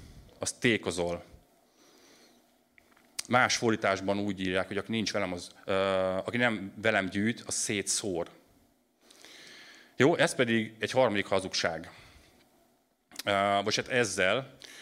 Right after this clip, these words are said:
egy harmadik hazugságot szeretnék megdönteni, és ez pedig a, a határok hazugsága. Jó? Bírtok még követni? Tehát ez a harmadik hazugság,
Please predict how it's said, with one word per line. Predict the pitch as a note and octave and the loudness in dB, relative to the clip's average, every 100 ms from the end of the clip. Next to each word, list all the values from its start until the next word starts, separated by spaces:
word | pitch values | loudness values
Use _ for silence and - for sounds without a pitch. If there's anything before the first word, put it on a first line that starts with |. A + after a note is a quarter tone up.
| - - | -20 -10
egy | - | -4
harmadik | G#2+ G#2 F#2+ | 2 2 2
hazugságot | G2+ G2 F2+ F2+ F2 | 0 0 0 -2 -2
szeretnék | - F2+ F2+ D#2+ | -2 -2 -2 -8
megdönteni, | F2+ F#2 E2+ F2 F2 G2 | -2 -4 -2 -6 -4 -2
és | G2 | -2
ez | - | -4
pedig | - F2+ F2+ | -6 -4 0
a, | F2+ - - | -2 -4 -10
a | - | -4
határok | - - E2+ E2+ - - - - - _ _ | -2 0 -2 -2 -8 -14 -20 -20 -20 _ _
hazugsága. | F2 E2+ - E2 D#2 D#2 - _ _ _ _ _ _ _ _ - | -10 -8 -6 -6 -6 -12 -16 _ _ _ _ _ _ _ _ -4
Jó? | F#2 D#3 - | -2 -2 -6
Bírtok | - F#2+ B2 | -4 -2 0
még | B2 | 0
követni? | C3 A2 E2 - - | 2 2 0 -16 -20
Tehát | - - - G2+ | -18 -14 -6 -2
ez | G#2+ | 0
a | |
harmadik | G#2+ A2+ G#2 F#2 | 4 4 4 0
hazugság, | F#2+ F2 - D#2+ | -2 -4 -6 -8